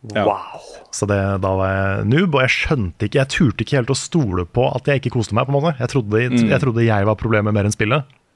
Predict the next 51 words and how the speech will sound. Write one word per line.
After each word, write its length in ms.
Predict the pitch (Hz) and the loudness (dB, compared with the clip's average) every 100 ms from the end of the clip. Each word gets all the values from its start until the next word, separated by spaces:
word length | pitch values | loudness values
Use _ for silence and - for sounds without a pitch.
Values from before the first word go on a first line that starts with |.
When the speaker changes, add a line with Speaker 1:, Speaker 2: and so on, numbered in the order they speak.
| _ _ - | _ _ -12
Speaker 1:
Ja. 140 | 101 104 | -6 -4
Speaker 3:
Så 140 | - 120 | 0 0
jeg 60 | |
skjønte 220 | 113 98 | 0 -2
i 60 | 113 | -2
ettertid 220 | - 104 | -2 -2
at, 80 | 107 | -2
nei, 180 | 107 107 | -2 -2
spillet 200 | 107 98 | -4 -2
var 100 | 98 | -2
ikke 120 | - | -2
så 80 | 101 | -4
veldig 80 | 98 | -4
bra. 120 | - - - _ _ - | -6 -8 -20 _ _ -8
Speaker 1:
<laughs> 680 | - - 120 - 117 - - _ _ _ - - - - - - - - - - - - _ _ - | -4 -2 -4 -4 -10 -12 -16 _ _ _ -20 -20 -20 -20 -20 -20 -20 -20 -20 -20 -20 -20 _ _ -10
Ja. 120 | - - _ 147 | -10 -10 _ -4
Nei, 80 | 180 | -2
men 140 | 190 | 2
det, 140 | 175 175 | 4 4
man 140 | 180 175 | 4 2
lærer 240 | 143 113 120 | 2 0 0
så 80 | 156 | 2
lenge 100 | 110 | 2
man 80 | 113 | 2
lever. 220 | 92 98 - - - | 2 0 -4 -6 0
Speaker 3:
Man 100 | 95 | 4
Speaker 1:
Det 60 | |
Speaker 3:
gjør 100 | 135 147 | 6 6
Speaker 1:
er 60 | |
Speaker 3:
det. 60 | 123 | 4
Speaker 1:
ikke, 220 | 120 127 120 | 4 4 4
det, 120 | 123 113 - - - | 4 2 -2 -14 -4
det 60 | 110 | -2
er 60 | 101 | 0
jo 60 | 120 | 2
bare 160 | 120 120 | 2 4
en 160 | 120 120 | 2 0
persons 320 | 131 139 139 165 | -2 0 0 0
mening, 300 | 151 170 214 - - - - - | 2 2 0 -2 -12 -20 -16 -10
og 540 | 131 127 127 131 127 | -6 -2 -2 -2 -4
personer, 480 | - 143 135 127 135 | -4 0 0 2 0
eh, 380 | 151 147 147 135 | 2 2 2 0
personers 540 | - 135 147 135 147 - | -2 0 2 2 0 0
meninger 340 | 151 120 127 143 - | 2 2 2 0 -2
kan, 160 | 117 131 139 139 | -2 -2 0 2
eh, 220 | 139 127 | 2 0
kan 160 | - 104 | -2 2
jo 80 | |
endres 320 | 139 190 196 113 | 2 0 -4 -2
over 140 | 127 | -2
tid, 160 | 123 | 0